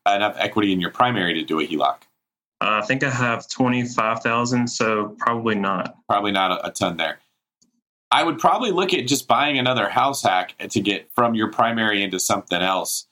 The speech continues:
Speaker 1: which now gives you the ability to cut down your expenses on where you are right now. If you can get another deal like the one you just found, get into it and access the equity through a home equity line of credit, that'd be an easy way.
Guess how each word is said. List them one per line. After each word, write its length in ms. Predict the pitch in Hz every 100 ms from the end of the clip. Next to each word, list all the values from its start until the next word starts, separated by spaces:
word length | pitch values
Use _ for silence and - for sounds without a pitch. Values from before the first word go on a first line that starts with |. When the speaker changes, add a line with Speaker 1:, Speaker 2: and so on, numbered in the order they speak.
| _ _ -
Speaker 1:
which 280 | 104 -
now 360 | 113 107 110 107
gives 320 | 110 104 92
you 120 | 98 95
the 160 | 95
ability 440 | 92 95 95 95 90
to 300 | - 90 82
cut 240 | 117 95
down 180 | 95 95
your 140 | 90
expenses 480 | 87 - 92 - 90
on 180 | 85 80
where 160 | 87
you 240 | 85 85 82
are 480 | 87 87 85 85 -
right 200 | 85 82
now. 360 | 80 85 90 87 _ _
If 100 | 90
you 100 | 110
can 140 | 135 143
get 140 | 139
another 280 | 127 127 110
deal 240 | 90 110
like 200 | 110 92
the 80 | 90
one 180 | 95 98
you 80 | 92
just 240 | 92 -
found, 380 | 90 90 92 92
get 120 | 90
into 300 | 90 - 98
it 140 | 98 92
and 120 | 87
access 380 | 90 - 92 -
the 140 | -
equity 300 | 95 - 90
through 160 | 92 85
a 40 |
home 140 | 92
equity 260 | 87 85 87
line 140 | 85
of 80 | 85
credit, 360 | - 87 87 85
that'd 120 | 82
be 140 | 82
an 80 | 82
easy 260 | 85 - 95
way. 280 | 98 101